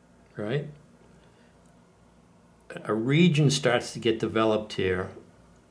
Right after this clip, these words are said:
that restricts the flow of electrons. And as you increase this negative voltage, this region starts to expand.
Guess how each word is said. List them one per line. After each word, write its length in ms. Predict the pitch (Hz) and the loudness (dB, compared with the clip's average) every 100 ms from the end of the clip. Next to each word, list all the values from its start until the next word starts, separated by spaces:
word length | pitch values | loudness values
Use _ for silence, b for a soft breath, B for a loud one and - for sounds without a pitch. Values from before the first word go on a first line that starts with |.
| _ - - _ _ - | _ -20 -20 _ _ -12
that 180 | 101 110 | -10 -6
restricts 920 | 107 107 - - 143 143 - - - - - _ _ - - _ _ _ _ _ - - | -6 -4 -2 4 4 4 -4 -8 -12 -18 -20 _ _ -20 -20 _ _ _ _ _ -16 -10
the 80 | |
flow 300 | 104 120 113 | -6 2 4
of 100 | 110 | 4
electrons. 800 | 104 104 104 - 98 87 87 - - - - - b b b b b b b b b b - | 4 2 0 -4 -4 -6 -10 -16 -20 -20 -20 -20 b b b b b b b b b b -10
And 180 | 101 101 | -6 -4
as 320 | 113 113 95 | -2 -2 -2
you 160 | 98 110 | -4 0
increase 920 | 143 180 175 - 139 127 - - - - - - - - - - - - _ _ - - - | 2 4 2 0 0 0 -2 -6 -10 -16 -20 -20 -20 -20 -20 -20 -20 -20 _ _ -20 -12 -6
this 220 | 107 - | -6 -2
negative 380 | 120 117 117 101 | 0 0 0 0
voltage, 680 | 107 113 110 95 90 - - | 2 2 0 -6 -8 -10 -10
this 240 | 120 127 - | -4 -4 0
region 680 | 127 135 135 113 98 92 92 - - b b b b b | 2 4 4 2 -4 -6 -8 -16 -20 b b b b b
starts 560 | - - - 107 110 - | -14 -8 -2 0 0 -4
to 560 | - - 107 101 107 - - | -6 0 0 0 -4 -10 -16
expand. 960 | 98 - - - - 117 110 98 92 | -12 -8 -6 -6 -2 2 2 0 -4